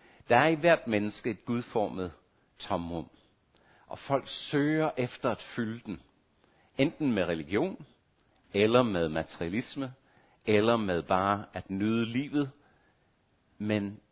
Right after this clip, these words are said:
det gudformede hul kan ikke fyldes, før Gud fylder det. Og en måde, som han fylder det på os i, det er, at vi kender ham, og vi kan tilbede ham. Så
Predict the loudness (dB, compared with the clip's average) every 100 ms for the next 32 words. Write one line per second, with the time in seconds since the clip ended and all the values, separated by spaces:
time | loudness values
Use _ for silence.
0 | -4 -4 0 -2 -2 -2 -2 -2 -4 -2
1 | -2 -4 -8 -10 -6 -2 -2 -2 -6 _
2 | _ _ _ -12 -6 -4 -4 -8 -12 -16
3 | _ _ -12 -4 -2 -2 -12 -8 -6 -6
4 | -12 -14 -10 -10 -12 -14 _ _ _ _
5 | _ _ _ -20 _ _ _ _ _ -16
6 | -12 -10 -8 -4 -2 0 -2 -4 -8 -10
7 | -12 -16 -8 -6 -6 -6 -10 -10 -8 -8
8 | -8 -14 -16 -12 -12 -12 -20 _ _ _
9 | -6 -4 -2 -4 -8 _ _ -18 -16 -16
10 | -12 -8 -6 -6 -10 -18 _ _ _ _
11 | -14 -14 -12 -14 -12 -12 -12 -16 -14 -16
12 | -18 -20 _ _ _ _ _ _ _ _
13 | _ -20 -20 -20 -20 -20 -20 -20 _ _
14 | _ _ _ _ -14 2 6 6